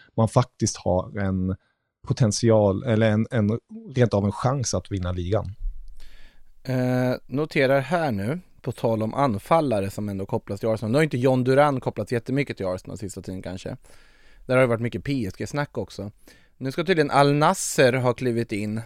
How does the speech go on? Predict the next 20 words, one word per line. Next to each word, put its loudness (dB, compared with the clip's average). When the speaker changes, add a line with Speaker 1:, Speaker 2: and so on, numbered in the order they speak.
Speaker 2:
och -4
vara 2
redo 2
att -2
buda 0
sjuttiofem -2
miljoner -2
euro, 2
och -2
John 0
Duran -2
ska 4
enligt -2
då -2
Santi 0
Auna, 2
som -6
ju -6
ändå -4
är -6